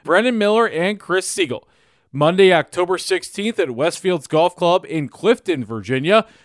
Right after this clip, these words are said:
with special guest Sam Holbrook, retired M L B umpire who worked the twenty nineteen World Series, when, of course, the Nats won it all.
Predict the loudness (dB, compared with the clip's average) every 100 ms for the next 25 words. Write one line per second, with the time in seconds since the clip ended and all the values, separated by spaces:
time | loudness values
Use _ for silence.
0 | _ -6 -6 -4 0 0 -2 -2 0 0
1 | -2 0 2 2 2 2 2 -10 -10 _
2 | _ -10 -8 -2 0 2 2 2 2 2
3 | 2 0 2 2 2 0 -2 0 -2 -2
4 | -8 -6 -2 0 0 -2 -2 -6 -2 0
5 | 0 -2 -2 -2 -4 -8 _ _ _ _
6 | -6 -6 -6 -4 -2 -4 -6 -4 -2 -4
7 | -8 -6 -4 -2 -2